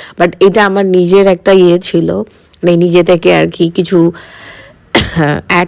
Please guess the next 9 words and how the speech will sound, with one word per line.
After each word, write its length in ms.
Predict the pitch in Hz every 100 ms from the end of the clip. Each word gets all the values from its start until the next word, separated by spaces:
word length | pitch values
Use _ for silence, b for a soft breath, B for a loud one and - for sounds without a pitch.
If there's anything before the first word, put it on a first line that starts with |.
| -
করে 540 | 190 180 247 294 170 165
খাবারটা 480 | - 160 156 156 165
রেডি 280 | 160 156 165
করা। 300 | 170 160 165
So 140 | 165 170 170 170
হচ্ছে 240 | 165 -
ওকে 320 | 170 180 170 175
দিয়ে 220 | 180 180
করাচ্ছিলাম, 600 | 175 170 170 - 170